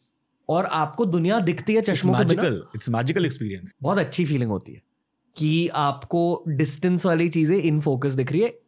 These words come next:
Speaker 1: It's probably one of the best feelings I've had in my life। कि
Speaker 2: And the
Speaker 1: चौ-, चौदह साल के चश्मों के बाद
Speaker 2: Yeah,
Speaker 1: ये
Speaker 2: and the
Speaker 1: हुआ।
Speaker 2: beauty is that it is instant, it's magical। आज करा, कल हट गया आपका, and परसों से you are back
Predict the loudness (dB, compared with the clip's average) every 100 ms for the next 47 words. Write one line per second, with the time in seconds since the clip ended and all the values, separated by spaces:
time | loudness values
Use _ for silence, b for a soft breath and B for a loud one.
0 | -4 -2 -2 -4 -8 -2 0 2 2 2
1 | 0 0 0 0 0 0 0 0 0 -2
2 | -4 -6 -10 -18 b b b -8 -2 0
3 | 0 0 0 -2 -2 0 2 2 2 0
4 | -2 -4 -2 -2 -2 -2 -4 -4 -6 -4
5 | 0 0 0 0 -2 -2 0 0 0 -2
6 | -4 -4 -4 -4 -12 _ _ _ 0 0
7 | 0 -4 -4 -12 _ -8 -4 0 0 0
8 | 0 -2 -4 -14 _ -8 -2 -2 -2 -2
9 | -2 -2 -8 _ _ _ -2 0 0 0
10 | -2 -4 -6 -8 -10 -14 -8 -6 -2 -2
11 | 0 -4 -4 -4 -2 -2 -4